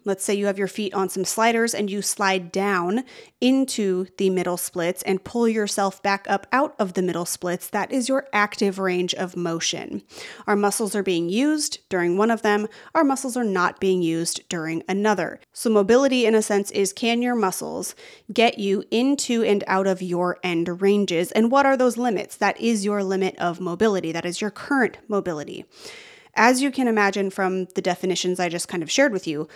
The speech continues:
flexibility is the potential for mobility, just as muscle mass is the potential for strength. So for instance, if you can't get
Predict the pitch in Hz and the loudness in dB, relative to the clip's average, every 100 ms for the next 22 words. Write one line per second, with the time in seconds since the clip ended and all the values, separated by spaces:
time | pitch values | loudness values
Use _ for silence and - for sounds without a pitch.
0 | - _ 233 262 - 269 220 220 202 190 | -20 _ 2 2 2 -2 0 0 0 -2
1 | 190 190 180 185 185 180 - 214 202 - | 0 0 0 -4 -6 -6 -10 -10 -8 -4
2 | 233 220 - - - _ _ _ _ - | -2 -2 -4 -6 -12 _ _ _ _ -10
3 | - 208 190 180 180 - 208 196 170 156 | -2 0 0 -2 -6 -4 -2 0 -2 -6
4 | - - - 190 226 233 - - 202 190 | -12 -18 -12 -2 0 0 -2 0 0 0
5 | 185 - - - - 208 269 - 190 170 | -4 -10 -20 -12 -2 2 2 0 -2 -2
6 | 147 165 247 - 214 208 220 214 208 - | -2 -2 -4 -2 0 0 -2 -6 -6 -4
7 | 196 - 202 - 180 170 - 202 175 - | -4 -4 -6 -6 -6 -4 -4 -4 -6 -8
8 | - - - - - _ - 214 220 254 | -18 -20 -20 -20 -20 _ -4 -4 2 2
9 | 240 226 180 175 180 208 226 254 277 - | 2 0 -2 -4 -8 -4 -2 0 -2 -4
10 | 262 240 247 - - _ _ _ _ - | -4 -2 -2 -6 -10 _ _ _ _ -18
11 | 180 - 226 - | -6 0 0 0